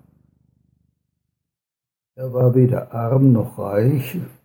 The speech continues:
und einer von jenen Leuten, die nicht gerne etwas wagen, aus Furcht, das wenige zu verlieren, das sie haben. Er erzog mich schlicht und recht und brachte es bald so weit,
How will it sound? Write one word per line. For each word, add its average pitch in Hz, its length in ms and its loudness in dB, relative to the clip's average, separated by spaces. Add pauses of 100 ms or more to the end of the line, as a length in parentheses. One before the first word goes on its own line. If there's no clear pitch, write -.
(100)
und - 240 -20
einer 120 380 0
von 107 280 -4
jenen 120 260 2
Leuten, 120 500 -2
die 123 80 -2
nicht - 640 -14
gerne 135 260 -10
etwas 113 460 -14
wagen, 117 540 0 (500)
aus - 180 -18
Furcht, 143 440 0
das 127 180 2
wenige 139 480 4
zu 160 160 -4
verlieren, 143 640 4
das 113 180 0
sie 127 160 4
haben. 107 440 -6 (1160)
Er 131 140 -14
erzog 160 540 -4
mich 113 200 -6
schlicht - 440 -10 (140)
und 127 180 -18
recht 127 500 -2 (840)
und 127 140 -8
brachte 127 480 0
es 127 320 -4
bald 120 380 -6
so 113 240 -6
weit, 113 380 -2